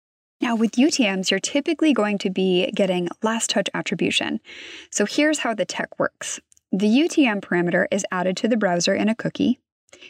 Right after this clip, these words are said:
And if a person clicks on a link with a certain U T M, then clicks on a second link with a different U T M, the second U T M is the one that will get credit.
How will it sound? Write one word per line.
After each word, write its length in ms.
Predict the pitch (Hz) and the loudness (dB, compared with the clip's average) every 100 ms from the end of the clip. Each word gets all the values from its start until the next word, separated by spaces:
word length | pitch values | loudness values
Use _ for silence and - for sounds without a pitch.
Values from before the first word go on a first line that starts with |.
| - | -6
And 140 | 220 214 | 0 0
if 80 | 220 | 0
a 80 | |
person 480 | 220 294 311 320 302 | -2 -2 0 0 -2
clicks 360 | - - 294 - | -2 -4 -2 2
on 120 | 294 | 4
a 40 | |
link 280 | 247 190 190 | 4 0 -2
with 100 | 190 | -2
a 60 | 180 | 0
certain 260 | - - | 0 0
U 160 | 190 175 | 0 0
T 240 | - 240 | 0 2
M, 320 | 294 214 190 - | 2 2 -4 -4
then 220 | 202 196 185 | -4 -4 -4
clicks 420 | - 262 - - | 0 0 0 -4
on 120 | 254 240 | 0 0
a 60 | |
second 420 | 226 302 302 262 | 0 -2 -2 -2
link 280 | 185 180 175 - - - | 0 -2 -4 -12 -10 -2
with 160 | 190 | 0
a 40 | 185 | 2
different 320 | 180 180 185 | 0 0 0
U 120 | 175 | 0
T 180 | - 175 | 0 0
M, 240 | 175 214 - - | 0 -2 -6 -6
the 140 | 190 | -2
second 460 | 202 - 226 294 277 | 0 0 -2 0 2
U 100 | 226 | 2
T 160 | - 190 | 0 -2
M 160 | 180 | 0
is 160 | 185 - | -2 0
the 100 | 196 | 0
one 200 | 175 170 | 0 -2
that 120 | - | -2
will 80 | 170 | -2
get 180 | - - | -4 -4
credit. 380 | - 190 123 | -4 -2 -2